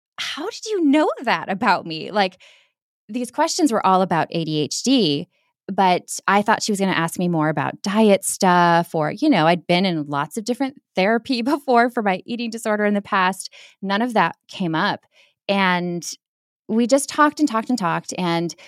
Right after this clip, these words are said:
I think it was maybe the second or third session that she said, You know, "I would really love to test you for A D H D. I think that may be what you're, you're dealing with here." And I just got chills all over my body right now, remembering, because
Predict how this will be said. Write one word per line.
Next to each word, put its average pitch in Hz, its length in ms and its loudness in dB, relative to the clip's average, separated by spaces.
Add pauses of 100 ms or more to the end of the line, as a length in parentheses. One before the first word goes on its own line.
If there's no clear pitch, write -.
I 240 100 0
think 330 160 0
it 440 80 0
was 381 160 0
maybe 233 300 2
the 190 120 2
second 202 300 0
or 180 80 2
third 165 340 0
session 160 560 0
that 147 160 0
she - 160 -4
said, 160 280 -2
You 196 80 0
know, 220 340 2 (640)
"I 220 100 4
would 220 160 2
really 254 280 4
love 190 240 4
to - 80 -8
test - 380 -4
you 196 100 0
for 151 300 -4
A 160 100 -4
D 151 180 -4
H - 200 -6
D. 214 400 2 (260)
I 180 80 2
think 190 220 0
that 170 180 2
may 175 140 4
be 165 120 -2
what 165 140 0
you're, 165 120 -6 (180)
you're 151 400 -6
dealing 185 300 -2
with - 140 -6
here." - 420 -10 (400)
And 175 500 -2 (120)
I 185 100 -2
just 196 200 -6
got 151 160 -8
chills 240 320 -2
all 170 120 -2
over 156 160 -6
my 156 120 -2
body 151 580 -4 (140)
right 165 200 0
now, 160 300 4
remembering, 170 600 4
because 156 680 -2